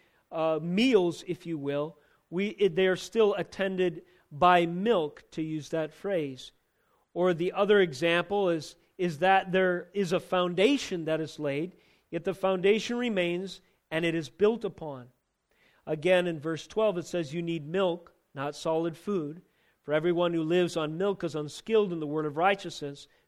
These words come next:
since he is a child." Later, it goes on to introduce this second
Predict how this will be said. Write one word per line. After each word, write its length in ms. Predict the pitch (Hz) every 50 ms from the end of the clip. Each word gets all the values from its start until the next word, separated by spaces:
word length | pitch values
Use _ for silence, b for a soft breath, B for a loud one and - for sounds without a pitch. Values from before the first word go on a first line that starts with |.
| _
since 260 | _ 147 139 131 - -
he 220 | 147 147 147 147
is 260 | 147 - 160 143 131
a 60 | 139
child." 580 | - - - 175 180 185 180 180 165 143 127 135 - _ _ _ _ _ _ _ _ _ _ _ _ -
Later, 360 | 151 175 180 180 185 190 185
it 120 | 185 160 156
goes 200 | 175 175 160 160
on 220 | 175 175 180 175
to 120 | - 180 175
introduce 520 | 170 - - 160 139 160 165 175 170 -
this 220 | - 165 151 143 -
second 600 | - - 185 190 196 196 - 190 180 175 175 -